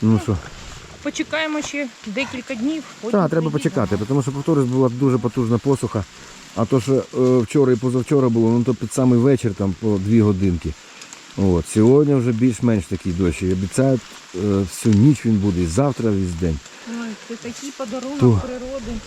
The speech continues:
Speaker 1: Та ну
Speaker 2: Для
Speaker 1: да.
Speaker 2: природи.
Speaker 1: Ну, все буде таке, а-,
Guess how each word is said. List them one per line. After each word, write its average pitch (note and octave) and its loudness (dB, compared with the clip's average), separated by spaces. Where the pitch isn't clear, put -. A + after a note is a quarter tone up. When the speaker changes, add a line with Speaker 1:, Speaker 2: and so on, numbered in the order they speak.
Speaker 1:
Та C3+ 2
ну F3+ 4
Speaker 2:
Для - -4
Speaker 1:
да. D3 2
Speaker 2:
природи. F#3+ -8
Speaker 1:
Ну, A2+ 4
все A2+ 2
буде G#2 2
таке, F#2+ 0
а-, G#2+ 2